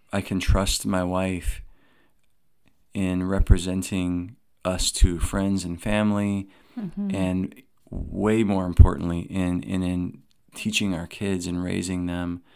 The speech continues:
Speaker 2: Mm-hmm.
Speaker 1: um, consistently with my values. You know, that's so important to me.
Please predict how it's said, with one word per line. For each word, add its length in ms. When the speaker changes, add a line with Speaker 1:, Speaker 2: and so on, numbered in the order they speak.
Speaker 2:
Mm-hmm. 480
Speaker 1:
um, 320
consistently 800
with 320
my 180
values. 800
You 120
know, 120
that's 240
so 640
important 560
to 120
me. 220